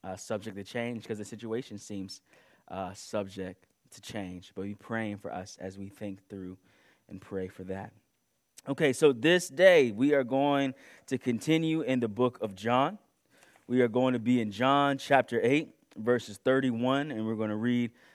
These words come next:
a chunk of the, the text right there. Um, I don't always name my sermons beforehand because I'm like, "I'm just gonna preach and then I'll think about it." But I, I named this one beforehand, and, uh, I kinda like it. Uh, it's called Jesus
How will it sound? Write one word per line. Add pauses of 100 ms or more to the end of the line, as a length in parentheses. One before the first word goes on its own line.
(100)
a
chunk
of
the,
the
text
right
there. (340)
Um,
I
don't
always
name
my
sermons
beforehand
because
I'm
like,
"I'm
just
gonna
preach
and
then
I'll
think
about
it."
But (400)
I,
I
named
this
one
beforehand, (440)
and,
uh,
I
kinda
like
it. (260)
Uh,
it's
called
Jesus